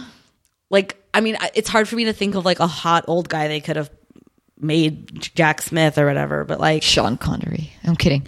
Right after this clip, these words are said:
Speaker 1: Oh, no,
Speaker 2: <laughs> I,
Speaker 1: he's
Speaker 2: I'm
Speaker 1: way
Speaker 2: kidding.
Speaker 1: too old.
Speaker 2: I know, I'm kidding.
Speaker 1: Um, I don't know. I'm trying to think of, like, a really, like, what a good casting would have been. Sean Penn would have been cool.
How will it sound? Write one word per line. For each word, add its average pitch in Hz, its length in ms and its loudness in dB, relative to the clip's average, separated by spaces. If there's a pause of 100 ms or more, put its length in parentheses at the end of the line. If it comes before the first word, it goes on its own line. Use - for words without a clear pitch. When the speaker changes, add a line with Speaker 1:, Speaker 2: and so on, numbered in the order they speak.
(120)
Speaker 1:
Oh, 226 240 -2
no, 175 100 -4
Speaker 2:
<laughs> - 0 -
I, 220 140 0
Speaker 1:
he's 233 80 -4
Speaker 2:
I'm 262 200 -2
Speaker 1:
way 277 140 0
Speaker 2:
kidding. 294 280 2
Speaker 1:
too 147 240 -4
old. 107 180 -4
Speaker 2:
I 214 140 0
know, 233 100 2
I'm 190 140 2
kidding. - 480 -2 (1000)
Speaker 1:
Um, 165 640 0 (100)
I 277 80 2
don't 392 140 0
know. 466 80 6
I'm 294 100 6
trying 330 200 2
to 370 60 -2
think 370 220 -4
of, 311 100 0
like, 208 200 0
a 190 80 -2
really, 196 360 0
like, 175 220 2
what 165 220 2
a 180 80 2
good 170 280 0
casting 143 640 -2
would 135 120 -6
have 143 120 -8
been. 131 200 -8 (140)
Sean 311 380 2
Penn 190 300 2
would 196 120 4
have 147 80 -2
been 143 180 -4
cool. 151 420 -4